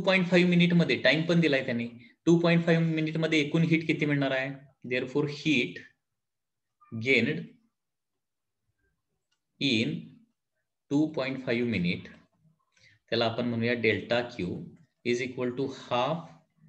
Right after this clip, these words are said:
into ten raise to four into टू पॉइंट फाईव्ह मिनिट म्हणजे किती सेकंद येणार?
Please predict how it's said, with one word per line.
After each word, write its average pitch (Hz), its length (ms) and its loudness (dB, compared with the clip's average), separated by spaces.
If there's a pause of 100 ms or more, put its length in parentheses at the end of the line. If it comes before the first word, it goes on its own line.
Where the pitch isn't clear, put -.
(340)
into 113 300 -6
ten 120 200 -2
raise 120 200 -6
to 120 160 -6
four 127 320 -2 (680)
into 117 360 -2 (840)
टू 156 160 6
पॉइंट 160 240 2
फाईव्ह 151 260 -2
मिनिट 151 220 -2
म्हणजे 147 300 0 (220)
किती 139 200 -2
सेकंद 143 300 -2
येणार? 139 280 0